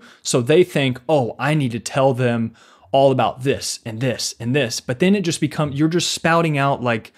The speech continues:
your own, whatever, metaphorical resume about why this person should love you.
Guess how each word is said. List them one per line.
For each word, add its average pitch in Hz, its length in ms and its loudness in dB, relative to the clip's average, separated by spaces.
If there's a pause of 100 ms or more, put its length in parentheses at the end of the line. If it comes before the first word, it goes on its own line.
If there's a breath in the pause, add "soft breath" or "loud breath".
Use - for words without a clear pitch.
(400 loud breath)
your 139 260 2
own, 135 500 0
whatever, 120 560 0
metaphorical 127 800 0
resume 110 640 0
about 110 340 -2
why 113 260 0
this 110 160 -6
person 110 380 -6
should 101 200 -10
love 107 260 0
you. - 200 -14